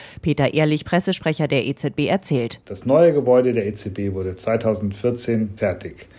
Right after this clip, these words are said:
Speaker 2: Es hat sechstausend Fensterelemente.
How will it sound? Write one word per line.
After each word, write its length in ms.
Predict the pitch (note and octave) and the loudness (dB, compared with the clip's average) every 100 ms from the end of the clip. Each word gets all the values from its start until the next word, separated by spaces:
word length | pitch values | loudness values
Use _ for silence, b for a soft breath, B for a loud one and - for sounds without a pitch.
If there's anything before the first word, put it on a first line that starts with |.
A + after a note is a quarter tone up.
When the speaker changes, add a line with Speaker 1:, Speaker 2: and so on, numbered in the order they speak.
| B B B - - | B B B -20 -12
Speaker 2:
Es 160 | - | -2
hat 220 | A#2 A#2 - | 0 0 0
sechstausend 800 | B2 B2 - A2+ A2+ A2 A2 - | 0 0 0 2 4 4 0 -2
Fensterelemente. 1120 | - A2+ A2+ - F#2+ F#2+ F#2 F2+ E2+ F2+ | 0 2 0 -2 -2 -4 -6 -8 -10 -12